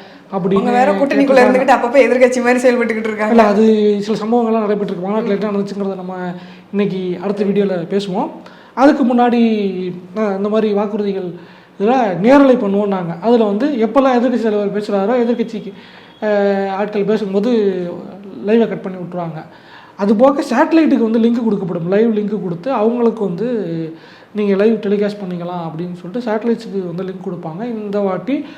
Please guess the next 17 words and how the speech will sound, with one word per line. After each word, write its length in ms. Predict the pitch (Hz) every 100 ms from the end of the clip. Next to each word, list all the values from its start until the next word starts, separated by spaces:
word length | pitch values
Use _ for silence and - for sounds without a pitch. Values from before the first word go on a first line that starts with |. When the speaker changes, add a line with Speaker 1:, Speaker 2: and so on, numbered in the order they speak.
| - -
Speaker 1:
அந்த 240 | 208 214
லிங்க்கும் 420 | 214 226 247 190
இன்னைக்கு 360 | 196 226 185 233
கு-, 220 | 220 220 196
மறுக்கப்பட்டிருக்குது 880 | 190 226 240 202 160 160 160 185 170 165
அப்படிங்கிற 480 | 165 156 175 196 202
ஒரு 420 | 165 156 160 147
விஷயம் 400 | - 196 175 151 - - - - -
சொல்லப்படுது. 580 | 185 180 165 147 226 - - - -
So 140 | 190
அது 240 | 160 160 151
ஏன் 280 | 214 220
அப்படிங்கிறது 800 | 170 156 170 175 151 147 180 151 -
தெரியல 500 | 175 185 160 165 156 - - 147
அப்படிங்கிற 300 | 147 180 202
பாயிண்ட் 280 | 156 151
இருக்கு. 200 | 135 135